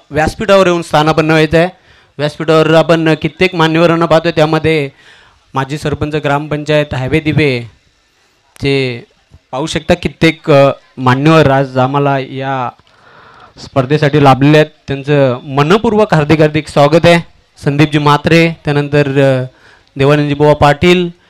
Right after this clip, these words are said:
त्यानंतर, अ, पाहतो आपण प्रकाशजी म्हात्रे, ज्ञानेश्वरजी म्हात्रे आणि इतर मान्यवर. चिप केलेल्या हवेमध्ये क्षेत्ररक्षक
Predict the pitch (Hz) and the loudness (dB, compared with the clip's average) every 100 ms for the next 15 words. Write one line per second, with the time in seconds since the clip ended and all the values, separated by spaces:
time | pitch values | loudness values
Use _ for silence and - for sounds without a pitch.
0 | _ _ _ - 139 139 143 135 139 135 | _ _ _ -2 0 2 0 2 2 0
1 | 135 143 143 151 143 143 131 139 156 151 | 0 2 4 2 2 0 0 -2 -2 -2
2 | 160 147 147 175 175 175 139 143 143 143 | 0 0 2 2 2 -2 -6 -6 -2 -2
3 | 135 131 165 - 180 175 - _ _ _ | -2 0 0 0 0 0 -6 _ _ _
4 | - 131 139 143 180 - 247 240 170 151 | -6 -2 0 -2 -6 0 0 2 0 0
5 | 135 - - _ _ _ _ _ _ _ | -2 -4 -10 _ _ _ _ _ _ _
6 | _ _ _ _ _ 339 - - 285 262 | _ _ _ _ _ 0 2 2 4 6
7 | 240 220 226 226 208 202 185 160 - - | 6 6 6 4 4 6 4 2 -6 -20
8 | - 180 196 208 - | -2 0 2 0 0